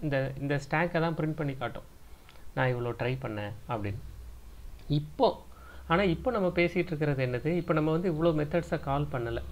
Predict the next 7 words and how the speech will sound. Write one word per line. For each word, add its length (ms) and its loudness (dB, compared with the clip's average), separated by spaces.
இங்க 160 -2
என்னென்ன 300 2
மெத்தட்ஸை 480 -2
call 280 -2
பண்ணியிருக்கோம்? 420 -2
இந்த 160 -4
இடத்துல 480 -4